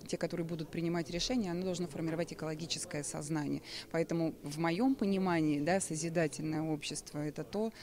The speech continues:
которое с-, м, стремится не к тому создать что-то новое, да, а,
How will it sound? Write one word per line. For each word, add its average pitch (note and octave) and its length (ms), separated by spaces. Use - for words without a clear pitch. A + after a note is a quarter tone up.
которое F3 380
с-, - 100
м, D3+ 320
стремится F#3+ 640
не G3+ 220
к - 80
тому A#3 320
создать F3+ 500
что-то - 320
новое, D3+ 500
да, F#3+ 240
а, F3+ 160